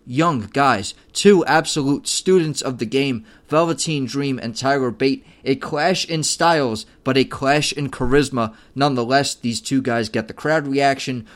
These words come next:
We know Tyler Bates' wave is as contagious as ever, and Velveteen Dream's name has been sung by the N X T universe as of late, and delivering a great matchup. Again, just,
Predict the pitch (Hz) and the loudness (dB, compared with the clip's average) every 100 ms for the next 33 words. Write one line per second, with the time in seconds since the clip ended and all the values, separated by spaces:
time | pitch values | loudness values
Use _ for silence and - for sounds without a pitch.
0 | - 127 135 156 151 147 151 147 123 147 | -4 0 2 4 2 2 4 4 2 2
1 | 135 - - 110 147 151 139 - 117 113 | 2 -4 -6 2 6 6 2 -4 -4 -2
2 | 113 - 120 139 165 143 143 - 120 117 | -6 -6 -6 0 0 0 -4 -4 -4 -4
3 | 110 139 139 143 135 - - 120 127 151 | 0 0 2 0 -2 -18 -8 -2 0 0
4 | 156 - 160 156 135 143 156 151 139 131 | 0 -4 -4 -4 -6 -4 -2 -2 -4 -4
5 | 139 147 139 135 - 120 110 135 135 - | -2 0 0 -4 -4 -4 -4 -4 -4 0
6 | 185 143 117 104 - - 127 123 131 127 | 0 0 -2 -8 -14 -2 0 2 0 0
7 | 127 - - 131 127 117 117 113 - 117 | -2 -4 -4 -2 -2 -2 -2 -2 -2 -2
8 | 120 117 104 120 123 - - - 131 135 | 0 -2 -2 0 0 -2 -20 -8 -2 0
9 | 147 151 190 156 147 131 - 120 110 123 | 2 4 4 2 -4 -4 -4 -4 -4 -6
10 | 123 165 - 131 139 139 170 165 - 120 | -2 -2 -2 -2 -2 0 -2 -4 -6 -8
11 | - 131 151 113 110 127 214 226 - | -6 -2 0 -2 -6 -6 0 0 -2